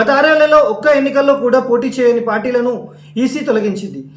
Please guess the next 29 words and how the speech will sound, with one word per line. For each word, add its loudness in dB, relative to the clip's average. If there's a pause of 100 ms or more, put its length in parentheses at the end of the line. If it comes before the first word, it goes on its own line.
(280)
ఆగస్టులో 2
మూడు 0
వందల 0
ముప్పై 0
నాలుగు 2
పార్టీలను -2
రద్దు -4
చేయగా, 0 (260)
తాజాగా 2
రద్దు 0
చేసిన -4
నాలుగు -2
వందల 2
డెబ్బై 2
నాలుగుతో 0
కలిపి -6 (240)
రెండు 0
నెలల్లో 2
మొత్తం -2
ఎనిమిది -2
వందల 0
ఎనిమిది 0
పార్టీలను -2
ఈసీ -6
రద్దు -2
చేసింది. -12 (380)
ఎన్నికల్లో 2
పాల్గొనని -2
పార్టీలను -4